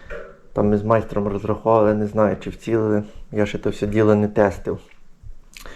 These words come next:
Фішка в тому, що має нагрітися і напресуватися сюди. І буде ланцюжок. Але, що цікаво,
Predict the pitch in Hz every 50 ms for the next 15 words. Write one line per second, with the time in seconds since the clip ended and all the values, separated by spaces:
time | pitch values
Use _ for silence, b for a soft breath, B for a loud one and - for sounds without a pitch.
0 | B B B B B B B B B B B B B B B B B B - -
1 | - - - 131 117 - - 123 113 - - 120 131 131 127 - - 120 120 120
2 | 120 117 113 110 113 104 107 117 131 135 - 110 - - 117 - 123 113 107 104
3 | 107 - 113 - - 113 110 110 104 - - 95 92 - - 101 - 87 82 80
4 | - - - - _ - - - - _ - - - - - - - b b b
5 | b b b b - - - - 120 104 113 123 117 123 113 117 117 117 110 -
6 | 117 107 101 90 71 - - - - - - - - - - - - - - -
7 | - _ _ _ _ _ - - - - - B B B B B B B B B
8 | B B B B B - 110 110 110 110 110 110 110 117 131 147 151 - - -
9 | 104 - - 120 - - 117 110 113 120 139 160